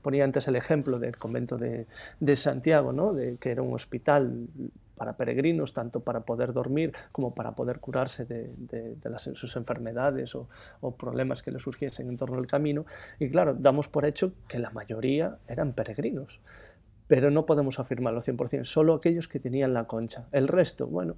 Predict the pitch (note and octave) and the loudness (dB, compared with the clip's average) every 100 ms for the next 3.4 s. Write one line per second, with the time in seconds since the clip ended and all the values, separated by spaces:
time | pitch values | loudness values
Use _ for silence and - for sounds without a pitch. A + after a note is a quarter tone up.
0 | - D3 B2+ C3+ A#2+ C#3 - D3+ D3+ D3 | -8 -10 -4 -4 0 0 2 2 2 2
1 | - D#3 D#3 D#3 E3 D3+ B2+ B2+ B2+ - | 2 2 2 0 -2 -2 -4 -4 -4 0
2 | C#3 D#3 E3+ E3 - - - - B2+ - | 2 2 0 -2 -8 -18 -12 0 0 0
3 | - - C3 | -6 0 0